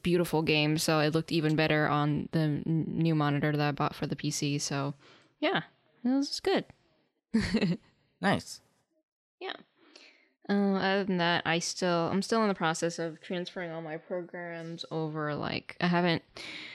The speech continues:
Speaker 1: I don't even have Adobe and all that yet on the new P C, so I have to do that,
Speaker 2: Mm,
Speaker 1: and
Speaker 2: I
Speaker 1: then I
Speaker 2: see.
Speaker 1: can actually work on it. Like, do work on it. <laughs>
Speaker 2: Mm-hmm, mm-hmm.
Speaker 1: Mm-hmm. Um, yeah, other than that,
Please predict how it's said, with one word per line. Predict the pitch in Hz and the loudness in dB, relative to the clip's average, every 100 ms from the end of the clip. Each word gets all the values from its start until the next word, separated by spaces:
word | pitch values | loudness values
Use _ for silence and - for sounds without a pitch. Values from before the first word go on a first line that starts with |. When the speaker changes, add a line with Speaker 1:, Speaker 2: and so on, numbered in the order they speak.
| - - | -16 -2
Speaker 1:
I | 190 | 2
don't | 214 | 4
even | 226 226 | 6 4
have | 202 | 4
Adobe | 190 175 165 160 | 4 4 4 4
and | 156 | 4
all | 147 139 | 4 4
that | 131 - | 2 4
yet | 135 92 - | 2 2 2
on | 147 143 | 2 2
the | 139 | 2
new | 135 | 0
P | - 92 | 0 -2
C, | - 92 147 | 0 -2 -2
so | - 78 62 175 - | -2 -2 -2 -6 -4
I | 139 | -4
have | 107 | 0
to | 107 | 2
do | 117 113 | 4 4
that, | 107 90 | 4 2
Speaker 2:
Mm, | - | 2
Speaker 1:
and | |
Speaker 2:
I | 139 | 2
Speaker 1:
then | 139 | 2
I | |
Speaker 2:
see. | 113 | 2
Speaker 1:
can | 143 | 0
actually | 139 - 143 | -2 -2 -2
work | 139 - 127 | -2 -4 -2
on | 139 | 0
it. | 131 - _ _ _ - | -2 -4 _ _ _ -12
Like, | - - 214 | -12 -10 -6
do | 196 196 | 0 2
work | 160 87 - | 2 0 0
on | - 73 | 0 0
it. | 78 | 2
<laughs> | 254 - 285 302 302 302 - - _ - | 2 2 4 4 4 2 -2 -18 _ -2
Speaker 2:
Mm-hmm, | 113 98 90 - 98 | 0 2 -2 -4 -2
mm-hmm. | 92 87 - - - - _ _ _ _ - | -2 -4 -12 -18 -20 -20 _ _ _ _ 0
Speaker 1:
Mm-hmm. | 220 226 226 226 262 _ _ - - 208 | 2 2 2 0 -4 _ _ -20 -6 -2
Um, | 202 202 202 208 208 208 208 220 | 0 2 2 2 2 2 2 2
yeah, | 214 190 185 | 2 2 0
other | 208 | 0
than | 214 214 208 | 2 2 2
that, | 208 208 214 240 277 | 2 2 2 2 0